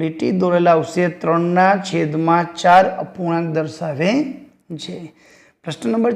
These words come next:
ચાર બમાં આપેલું છે યોગ્ય જોડકા જોડો. પચાસ રૂપિયાનો એકના છેદમાં પાંચ ભાગ, આ પચાસ રૂપિયા, એનો એકનો છેદમાં પાંચ ભાગ, તો પચાસને પાંચ વડે ભાંગી તો દસ રૂપિયા જવાબ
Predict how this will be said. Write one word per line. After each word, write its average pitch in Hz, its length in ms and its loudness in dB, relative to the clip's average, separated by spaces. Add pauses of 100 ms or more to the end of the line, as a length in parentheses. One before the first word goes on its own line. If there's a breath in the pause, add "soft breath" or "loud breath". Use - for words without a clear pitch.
ચાર 220 180 8 (100)
બમાં 196 340 4
આપેલું 185 440 2
છે 185 120 4 (220)
યોગ્ય 165 300 0 (100)
જોડકા 160 380 0
જોડો. 165 160 2 (120)
પચાસ 208 500 2
રૂપિયાનો 185 460 2 (100)
એકના 180 280 -2
છેદમાં 165 420 -2
પાંચ 165 220 0 (140)
ભાગ, 123 220 -10 (680)
આ 147 60 -8 (100)
પચાસ 180 340 0 (120)
રૂપિયા, 185 560 6 (520)
એનો 170 120 -8 (120)
એકનો 180 200 -4 (120)
છેદમાં 165 420 -2
પાંચ 175 200 4 (140)
ભાગ, 185 240 10 (440 loud breath)
તો 143 180 -12
પચાસને 180 480 -2 (100)
પાંચ 170 220 2
વડે 165 160 2 (100)
ભાંગી 180 420 2
તો 170 100 0 (120)
દસ 202 180 6 (220)
રૂપિયા 160 520 0
જવાબ 165 420 2